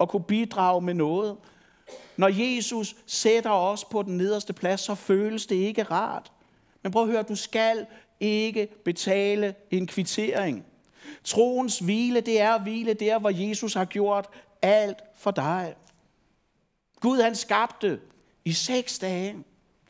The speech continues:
kronede det hele ved at skabe Adam og Eva. Og det første, han giver dem, det er en hviledag, hvor de skal få lov til at hvile i Guds værk.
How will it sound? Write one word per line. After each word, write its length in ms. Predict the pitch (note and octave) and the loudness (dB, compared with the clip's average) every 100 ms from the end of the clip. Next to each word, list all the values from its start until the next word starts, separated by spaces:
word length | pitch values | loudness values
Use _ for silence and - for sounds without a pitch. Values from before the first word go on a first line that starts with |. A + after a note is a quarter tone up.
| _ | _
kronede 540 | - A#3 C4 C4 B3 | 2 4 4 0 0
det 120 | A3 G#3+ | 2 2
hele 240 | A#3 A#3 | 0 -2
ved 80 | A3+ | 0
at 80 | G#3+ | 0
skabe 640 | - G#3 A3 A3 A3 - | 2 2 4 0 0 2
Adam 580 | G#3 G#3+ A3+ A3 G#3+ F3+ - | 2 2 2 2 0 -2 0
og 200 | F#3 G3 | 2 4
Eva. 440 | F#3+ G3 A3+ G#3 D3+ A3+ D4+ E4 - | 2 2 0 0 -2 -8 -18 -18 0
Og 140 | G#3 | 2
det 140 | A#3 | 2
første, 720 | G3 - B3 B3+ A#3+ - G#3+ G#3 - | -2 0 0 2 -2 -4 -6 -6 -10
han 220 | - F#3+ | -2 -2
giver 300 | F3+ G3+ A3+ | -2 -2 -2
dem, 240 | - A#2+ - _ _ _ _ _ _ _ _ _ _ _ _ | -4 -12 -14 _ _ _ _ _ _ _ _ _ _ _ _
det 80 | D#3+ | -4
er 40 | |
en 60 | D#3+ | -2
hviledag, 680 | C#3+ D#3 G3+ G3+ - - - _ _ _ _ _ _ _ _ _ _ _ _ _ _ | -4 -4 -4 -6 -12 -16 -20 _ _ _ _ _ _ _ _ _ _ _ _ _ _
hvor 80 | E3 | -2
de 120 | G3 | -2
skal 140 | G3 | -4
få 120 | G3 F3+ | -2 2
lov 240 | F3+ G3 | 2 0
til 200 | - G#3 | -2 -2
at 60 | D3+ | -2
hvile 560 | C3 E3 F#3+ G#3 F#3+ F#3+ - | -2 -2 0 0 -4 -6 -14
i 120 | - E3 | -6 -4
Guds 480 | - G3 G3+ - | -2 -4 -4 -6
værk. 520 | C3+ E3+ G#3 C3 - | -4 -4 -4 -10 -16